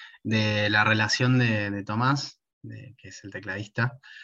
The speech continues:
con, con su actual novia, de su primera cita.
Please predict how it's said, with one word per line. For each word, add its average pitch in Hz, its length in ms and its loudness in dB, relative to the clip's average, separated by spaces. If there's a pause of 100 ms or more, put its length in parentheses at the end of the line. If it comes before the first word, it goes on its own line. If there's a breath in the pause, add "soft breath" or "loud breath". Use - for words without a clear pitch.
(180 loud breath)
con, 95 280 -6
con 92 180 -6
su - 120 -4
actual 107 320 2
novia, 104 420 4
de 101 140 0
su 98 160 -6
primera 107 380 0
cita. 101 420 -2